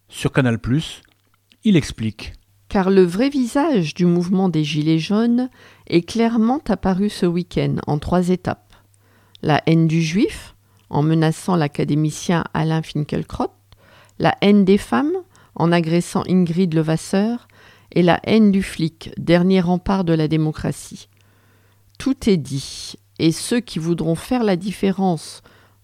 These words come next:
Speaker 2: entre les bons et les méchants sont désormais tous complices.
Speaker 1: Ainsi, termine Gérard Gourguechon, tout est dit par Yves Calvi. Les Gilets jaunes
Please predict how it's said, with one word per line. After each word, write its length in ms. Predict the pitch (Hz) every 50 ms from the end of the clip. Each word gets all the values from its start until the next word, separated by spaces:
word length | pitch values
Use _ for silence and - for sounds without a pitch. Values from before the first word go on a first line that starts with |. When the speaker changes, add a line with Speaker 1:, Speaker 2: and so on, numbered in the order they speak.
| -
Speaker 2:
entre 340 | - 160 160 - - - 160
les 160 | 165 160 160
bons 300 | 151 147 170 196 190 - - -
et 80 | 147
les 140 | 147 143 143
méchants 520 | 147 160 180 - - - - 151 160 196 - _ - - - _ _ _ -
sont 280 | - - - 165 156
désormais 560 | 151 165 170 175 160 175 165 175 190 196 196
tous 480 | 196 _ - - 262 277 - - - - - _ -
complices. 720 | - 254 247 - - - 143 - - - - - - - _ _ _ _ - _ _ - -
Speaker 1:
Ainsi, 420 | 160 175 160 - - - 220 233 220 - _ _ _ _ _ _ _ _ _ _
termine 320 | - - 131 120 135 147 139
Gérard 340 | 113 120 117 127 123 107 110
Gourguechon, 540 | 120 107 104 117 117 - - - 190 185 - _ _ _ _ _ _ _ _ _ _ _ -
tout 280 | - 262 254 247 - 196
est 80 | 175
dit 220 | 143 120 123 165 180
par 260 | - - 123 123 -
Yves 200 | 202 156 - -
Calvi. 480 | - 143 117 110 95 92 92 87 - _ _ _ _ _ _ _ _ _ _ _ -
Les 100 | 123 127
Gilets 300 | 117 147 180 175 170 147
jaunes 400 | 127 156 147 139 131 123 101